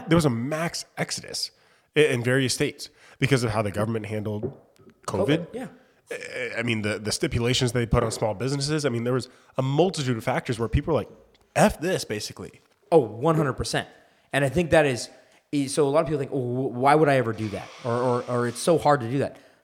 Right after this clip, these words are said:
Speaker 1: More people made that decision, to your point, recently than has probably ever happened, other than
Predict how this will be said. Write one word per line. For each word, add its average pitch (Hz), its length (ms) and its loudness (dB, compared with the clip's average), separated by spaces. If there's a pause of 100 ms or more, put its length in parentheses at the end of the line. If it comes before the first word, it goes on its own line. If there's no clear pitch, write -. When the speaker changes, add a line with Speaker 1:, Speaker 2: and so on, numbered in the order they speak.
(280)
Speaker 1:
More 156 300 4
people 202 300 -4
made 135 260 -2
that 143 180 -6
decision, 110 640 -8 (300)
to 123 100 -8
your 120 180 -2
point, 120 440 -6 (160)
recently 143 960 -6 (400)
than 127 500 -2
has 120 120 -6
probably 220 260 0
ever 127 160 2
happened, 120 500 -4
other 143 220 6
than 127 200 -2